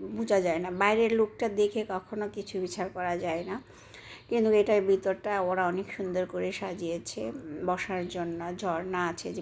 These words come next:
পাশে, এটা ঝর্ণা, ঝর্ণাটাও চলছে already। আর এই যে কি সুন্দর করে মানুষ বসার জন্য বেঞ্চ, মানে গাছের নিচে, ছায়ার নিচে বসার সিস্টেম করে দিয়েছে যে মানুষ যেন বসতে পারে। তো বুঝতে পারছেন already আমি কোথায় চলে আসছি।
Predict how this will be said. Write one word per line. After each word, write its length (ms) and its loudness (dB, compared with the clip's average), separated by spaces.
পাশে, 320 -4
এটা 180 -4
ঝর্ণা, 500 -4
ঝর্ণাটাও 600 -6
চলছে 440 -6
already। 500 -4
আর 220 6
এই 180 10
যে 120 2
কি 160 -10
সুন্দর 640 2
করে 240 0
মানুষ 480 -2
বসার 460 0
জন্য 540 0
বেঞ্চ, 420 -2
মানে 280 0
গাছের 480 -2
নিচে, 300 0
ছায়ার 480 2
নিচে 340 -4
বসার 300 -2
সিস্টেম 520 -4
করে 260 0
দিয়েছে 380 -2
যে 120 -6
মানুষ 380 -2
যেন 320 -4
বসতে 340 -6
পারে। 380 -6
তো 140 -8
বুঝতে 340 -2
পারছেন 500 -2
already 380 0
আমি 220 -2
কোথায় 360 -2
চলে 340 -2
আসছি। 420 -6